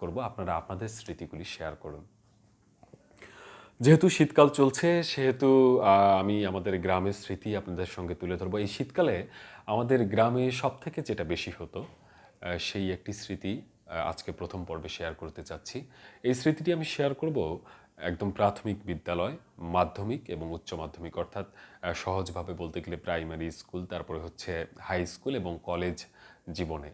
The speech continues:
এই একটা স্মৃতি আমাদেরকে এই তিনটা সময় কিভাবে ধরা দিত, সেটাই আপনাদের সঙ্গে শেয়ার করবার চেষ্টা করব। আজকে স্মৃতির বিষয়বস্তু হচ্ছে পিকনিক,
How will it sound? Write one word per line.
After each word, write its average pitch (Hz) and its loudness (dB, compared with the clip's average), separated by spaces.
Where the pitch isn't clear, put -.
এই 95 -2
একটা 90 -4
স্মৃতি 123 -4
আমাদেরকে 95 -4
এই 95 -2
তিনটা 113 -4
সময় 123 -6
কিভাবে 87 -6
ধরা 87 0
দিত, 85 -6
সেটাই 117 -4
আপনাদের 90 -8
সঙ্গে 87 -8
শেয়ার 80 -6
করবার 80 -10
চেষ্টা 80 -14
করব। 76 -14
আজকে 113 6
স্মৃতির 135 6
বিষয়বস্তু 135 8
হচ্ছে 139 2
পিকনিক, 135 0